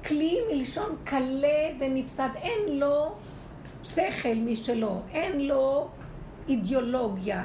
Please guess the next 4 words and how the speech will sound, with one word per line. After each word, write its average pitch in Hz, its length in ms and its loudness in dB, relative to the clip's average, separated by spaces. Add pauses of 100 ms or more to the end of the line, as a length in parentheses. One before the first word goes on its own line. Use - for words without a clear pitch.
(120)
אין 294 340 2
לו 277 440 2
ספרייה, 247 880 2 (280)
ריק, 370 360 0